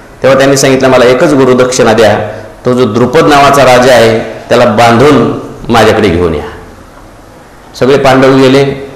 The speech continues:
द्रुपदाबरोबर युद्ध झालं आणि त्याला बांधून त्या ठिकाणी द्रोणाचार्यांच्या जवळ आणलं. द्रोणाचार्यांना तो शरण आला, पण त्याच्या मनामध्ये द्रोणाचार्यांच्या विषयी राग राहिलाच. आणि त्याच्याविषयी राग राहिलेला असल्यामुळे तो परत घरी गेला.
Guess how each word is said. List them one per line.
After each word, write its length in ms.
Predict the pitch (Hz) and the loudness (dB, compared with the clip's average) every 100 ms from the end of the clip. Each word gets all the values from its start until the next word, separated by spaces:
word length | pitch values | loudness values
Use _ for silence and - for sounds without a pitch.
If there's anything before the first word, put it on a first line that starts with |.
| - | -4
द्रुपदाबरोबर 560 | 110 113 131 131 135 | -2 0 2 2 2
युद्ध 320 | 135 135 120 135 | 2 2 0 2
झालं 480 | 135 131 143 143 - - - | 2 2 2 0 -8 -14 -10
आणि 120 | 107 | -6
त्याला 240 | 113 120 123 | 0 2 2
बांधून 720 | 120 110 117 147 127 - - | 2 2 2 2 2 -2 -8
त्या 400 | - - - 117 | -14 -18 -4 -2
ठिकाणी 360 | 117 117 120 113 | -2 -2 0 0
द्रोणाचार्यांच्या 680 | 113 113 107 110 110 107 | 2 2 2 2 2 0
जवळ 280 | 107 113 113 | 2 0 0
आणलं. 480 | 123 151 131 - 117 - - - - - - - | 0 2 2 0 -2 -10 -14 -20 -20 -20 -20 -8
द्रोणाचार्यांना 640 | 120 131 139 135 127 127 127 | -2 0 0 0 2 0 0
तो 60 | 135 | 0
शरण 340 | 160 175 190 | 0 2 2
आला, 460 | 120 123 113 - - - - - - | 2 2 0 -2 -10 -16 -20 -20 -8
पण 80 | 113 | -4
त्याच्या 300 | 123 123 139 | -2 0 0
मनामध्ये 400 | 135 127 127 127 | 2 2 2 2
द्रोणाचार्यांच्या 760 | 113 117 117 117 117 117 113 | 2 2 2 2 2 2 0
विषयी 260 | 117 - 110 | -2 0 2
राग 240 | 104 104 | 2 2
राहिलाच. 720 | 95 95 110 120 - - - - - - - - - - - - - - - - - - - - - | 0 0 0 0 0 -4 -8 -14 -20 -20 -20 -20 -20 -20 -20 -20 -20 -20 -20 -20 -20 -20 -20 -20 -6
आणि 160 | 123 139 | -2 -2
त्याच्याविषयी 600 | 135 131 139 180 170 175 | 0 0 2 2 2 2
राग 180 | 160 165 | 2 2
राहिलेला 380 | 151 147 156 | 2 2 2
असल्यामुळे 420 | 151 156 143 151 156 | 2 2 2 2 2
तो 120 | 156 | 0
परत 180 | - 170 | 2 2
घरी 340 | 208 165 - | 2 2 2
गेला. 460 | 151 127 113 - | 4 4 2 0